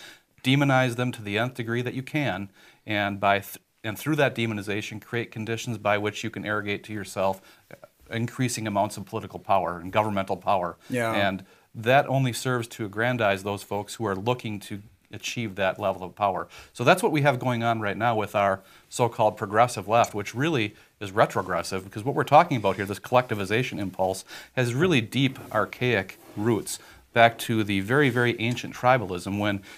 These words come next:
Speaker 1: your group of people who might have lived in a tiny village, uh, at the time of the transition from hunter-gatherer to grain growing and herdsmanship,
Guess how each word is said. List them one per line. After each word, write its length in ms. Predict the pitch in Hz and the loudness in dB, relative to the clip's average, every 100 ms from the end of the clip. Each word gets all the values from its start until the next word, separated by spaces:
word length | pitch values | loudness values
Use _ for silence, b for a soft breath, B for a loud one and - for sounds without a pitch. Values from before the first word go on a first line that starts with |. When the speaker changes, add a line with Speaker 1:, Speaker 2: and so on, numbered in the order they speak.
| B - | B -6
Speaker 1:
your 280 | 104 117 | 0 0
group 340 | 139 120 151 143 | 0 2 2 0
of 80 | 110 | -2
people 380 | 151 156 104 | 0 2 0
who 120 | 101 107 | 0 0
might 180 | 110 | 0
have 120 | 117 110 | 0 0
lived 160 | 117 | 0
in 80 | 113 | 0
a 60 | 104 | -2
tiny 260 | 123 117 | 0 0
village, 540 | 110 160 117 117 - - b b b | 4 6 4 2 -4 -12 b b b
uh, 60 | 98 92 | -2 0
at 160 | 98 | 0
the 60 | 110 | -2
time 280 | - 117 117 | 0 2 2
of 60 | |
the 60 | 107 | -2
transition 640 | - 120 110 123 120 123 | -2 0 2 0 0 -2
from 420 | 110 - 117 113 104 | -4 0 2 2 2
hunter-gatherer 760 | 120 117 104 117 117 117 117 | 0 0 4 4 4 2 0
to 460 | - 117 117 110 110 | -2 -2 0 0 -2
grain 280 | 120 131 139 | 0 2 2
growing 400 | 101 101 110 123 B B B | 2 2 0 -4 B B B
and 160 | - 98 | -6 -2
herdsmanship, 640 | 131 151 107 92 98 95 | 2 2 0 -2 -2 -4